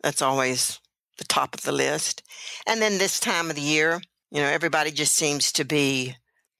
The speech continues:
a little more humble and giving because of Christmas. And I wish it could be that way all year round.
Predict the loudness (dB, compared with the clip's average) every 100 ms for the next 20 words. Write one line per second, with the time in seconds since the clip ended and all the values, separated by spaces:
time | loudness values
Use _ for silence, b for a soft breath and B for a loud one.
0 | _ -2 0 2 4 4 4 2 0 0
1 | 2 2 2 0 0 -2 -4 -8 _ B
2 | B B -6 -2 0 0 -2 -2 0 2
3 | 2 2 2 0 0 0 0 -2 -2 0
4 | 0 -2 0 0 2 0 0 0 0 0
5 | 0 -2